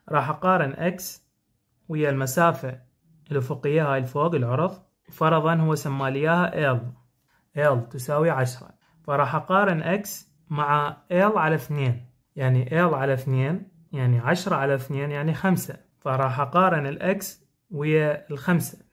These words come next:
فراح يصير عندي ثلاث احتمالات، إذا الإكس أكبر من خمسة، إكس أصغر من خمسة، إكس تساوي خمسة. إذا الإكس أكبر من خمسة راح أقول له الجسم ينقلب، إذا الإكس أصغر من خمسة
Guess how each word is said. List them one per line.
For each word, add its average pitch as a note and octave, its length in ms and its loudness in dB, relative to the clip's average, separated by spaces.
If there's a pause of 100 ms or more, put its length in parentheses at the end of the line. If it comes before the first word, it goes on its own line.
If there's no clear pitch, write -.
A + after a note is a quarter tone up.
(200)
فراح D3+ 180 4
يصير G3 280 2
عندي F#3+ 180 0
ثلاث G3+ 220 -2
احتمالات، B2+ 680 -2 (100)
إذا C#3 180 0
الإكس F#3 680 0 (240)
أكبر D3+ 400 0
من B2 200 4
خمسة، E3 540 -4 (340)
إكس - 440 -2 (160)
أصغر C3 360 2
من A2+ 180 -2
خمسة، D#3 560 -2 (440)
إكس C#3+ 480 -4
تساوي D3 520 0
خمسة. C#3 380 -2 (460)
إذا D3 180 2
الإكس G#3 540 0
أكبر F#3+ 300 0
من E3+ 120 2
خمسة D#3 440 0
راح C#3+ 220 0
أقول E3 240 -2
له D#3+ 220 2
الجسم D#3+ 600 -2 (140)
ينقلب، C#3+ 500 0 (540)
إذا C3+ 200 2
الإكس - 540 -2
أصغر F3+ 260 2
من D#3+ 140 2
خمسة C#3 580 -2